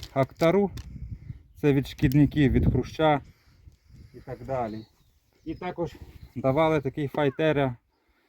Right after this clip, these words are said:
е, для кореневої, для кореневого жилення. Це переважає фосфор, ну і плюс кальцій, магній і так далі.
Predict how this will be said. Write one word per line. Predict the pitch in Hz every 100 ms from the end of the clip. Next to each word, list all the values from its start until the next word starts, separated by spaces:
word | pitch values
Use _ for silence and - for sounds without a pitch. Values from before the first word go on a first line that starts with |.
| _ _
е, | 120 120 120 117
для | 104 123 131
кореневої, | 120 135 135 143 139 139 131 117 _ _ _ _ _ _ _ _ _ -
для | 120
кореневого | 117 123 131 143 139 127
жилення. | 120 131 107 101 101 -
Це | 123 117 _ _ _ _
переважає | 127 123 127 120 131 127 120 - _
фосфор, | 160 170 - 165 - _ _
ну | - 147 151
і | 131
плюс | 117 127 117
кальцій, | - 165 156 - 139 131 _ _ _ _ -
магній | 135 156 143 139
і | 135 117
так | 131 113
далі. | 110 98